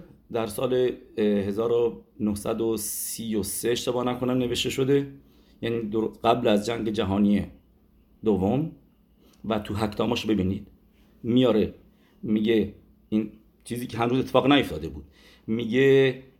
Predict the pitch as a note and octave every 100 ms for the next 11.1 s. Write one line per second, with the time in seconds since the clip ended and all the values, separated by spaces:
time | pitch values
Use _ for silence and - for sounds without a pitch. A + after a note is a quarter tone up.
0 | - G#2 B2 A#2+ C3 C3+ C#3 C3 - C3+
1 | C3 B2+ G#2+ - C3 A#2+ A2 - A#2 A2
2 | A#2 A2+ A#2 - G2+ F#2+ G2 A2 G2+ A#2+
3 | A#2+ A#2+ B2+ - - - _ _ _ _
4 | _ _ _ _ - A#2+ G#2+ A#2 A#2 B2+
5 | B2 - - A2 G#2 F#2+ F2+ F#2 - _
6 | A2 A#2 A#2 G2+ - - _ _ - A#2
7 | A2+ B2 B2 A#2 - A#2 A#2 A#2+ B2+ -
8 | B2 - B2+ G#2 B2 G#2 - - _ _
9 | _ _ _ _ _ _ _ _ - _
10 | - G#2+ A#2 A#2 A2 G#2 - B2 B2+ C3